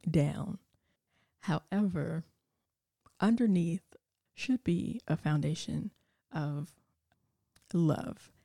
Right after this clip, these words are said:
In the beginning stages, you notice that love is pr-, love is pretty much like a drug. And with any drug, you have a high that is soon,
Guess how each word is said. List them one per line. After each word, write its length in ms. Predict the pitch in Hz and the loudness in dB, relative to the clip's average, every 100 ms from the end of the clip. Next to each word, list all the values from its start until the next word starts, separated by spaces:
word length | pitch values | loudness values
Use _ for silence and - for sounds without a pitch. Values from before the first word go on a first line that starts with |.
| _ _ _ _ - | _ _ _ _ 4
In 80 | 247 | 6
the 80 | 294 | 6
beginning 300 | 196 165 165 | 2 2 0
stages, 560 | - 160 151 165 - - _ - | 0 -2 0 -4 -8 -20 _ -18
you 160 | 175 | -12
notice 420 | 170 160 156 160 | -4 0 0 0
that 300 | - 143 - - _ _ _ _ _ | -2 -4 -4 -8 _ _ _ _ _
love 320 | 226 302 311 208 | -4 -2 0 0
is 160 | 180 | 0
pr-, 200 | - - - | -2 -12 -8
love 260 | 190 277 285 | -2 0 0
is 120 | 196 | -2
pretty 260 | - 170 160 | -4 -4 -2
much 300 | 151 - - | -4 -6 -8
like 200 | - - | -8 -6
a 80 | |
drug. 300 | 165 214 - - _ _ _ _ _ _ _ _ _ - | -4 -4 -4 -12 _ _ _ _ _ _ _ _ _ -2
And 500 | 190 180 180 175 165 | 2 4 2 2 2
with 160 | 180 - | 0 2
any 240 | 269 277 | 2 4
drug, 360 | 180 - - - - _ _ _ _ _ | 2 -2 -6 -10 -16 _ _ _ _ _
you 540 | 180 190 185 180 170 | 0 4 4 4 2
have 560 | 196 - 196 226 233 226 - | -2 -2 -2 0 -2 -4 -4
a 380 | 165 190 202 - - | -4 -2 -6 -8 -10
high 480 | 233 160 - - - _ _ _ _ _ _ - | -6 -6 -6 -10 -14 _ _ _ _ _ _ -6
that 420 | 180 165 - - _ - | 0 0 0 -6 _ -4
is 360 | 165 165 190 | -2 -2 -4
soon, 720 | - - - 233 240 240 240 | -8 -4 2 4 6 6 2